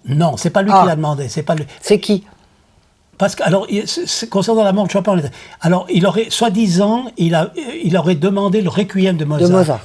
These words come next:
Speaker 1: Mais
Speaker 2: ça,
Speaker 1: c'est
Speaker 2: c'est
Speaker 1: très contesté.
Speaker 2: très
Speaker 1: C'est très,
Speaker 2: contesté.
Speaker 1: c'est contesté.
Speaker 2: Ouais. Mm.
Speaker 1: Et d'ailleurs, il y a, il y a une anecdote, parce que le requiem de Mozart a réellement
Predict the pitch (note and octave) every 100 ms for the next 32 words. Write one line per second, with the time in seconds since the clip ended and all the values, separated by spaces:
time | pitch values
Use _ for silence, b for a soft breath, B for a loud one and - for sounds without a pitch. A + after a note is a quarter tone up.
0 | D3+ F3+ F#3 C3 B3+ A#3+ G3 F#3+ - D3
1 | A2 G3+ G3+ G3 F3+ G3 - E3 E3 E3
2 | - C3+ B2 G3 F#3+ B B F4 D3 F3+
3 | G3+ E3 F#3+ D3+ D3+ C#3+ D3 F3+ G3 C#4
4 | F#3+ - b b _ _ _ - - D3
5 | C#3 C#3 B3 B3 A3+ G3 D3+ D3 D3 F3
6 | F3 - C#3 A#2+ C3+ C4 C#4 G#3 D#3+ D3+
7 | C#3